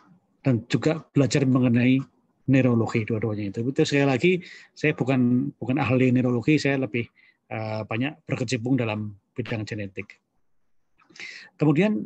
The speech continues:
eh, neurogenetik ini, ini sudah banyak dilakukan studi, eh, mengenai peran genetik, eh, baik untuk memahami patofisiologi suatu penyakit.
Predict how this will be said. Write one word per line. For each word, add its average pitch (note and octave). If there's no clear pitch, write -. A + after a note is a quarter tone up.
eh, D3+
neurogenetik D3+
ini, E3
ini E3+
sudah C#3+
banyak D#3
dilakukan C3
studi, B2
eh, A#2
mengenai A#2
peran B2
genetik, A#2
eh, A2
baik B2+
untuk D3+
memahami C#3
patofisiologi D#3+
suatu C#3
penyakit. A2+